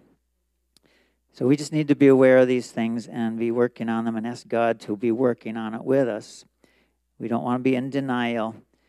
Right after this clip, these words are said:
and, uh, we're gonna have problems. Psalm one forty-seven says,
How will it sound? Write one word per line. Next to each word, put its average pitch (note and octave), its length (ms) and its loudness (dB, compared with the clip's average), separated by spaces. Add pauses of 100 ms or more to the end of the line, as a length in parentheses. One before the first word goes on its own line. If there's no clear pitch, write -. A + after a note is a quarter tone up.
(460)
and, G#2+ 340 -8
uh, G#2 240 -8 (680)
we're A2 80 -10
gonna A2+ 100 -8
have A2+ 160 -8
problems. A2 500 -10 (2250)
Psalm D3 260 -6
one C#3 220 -2
forty-seven A#2 960 -2 (440)
says, A2+ 640 -4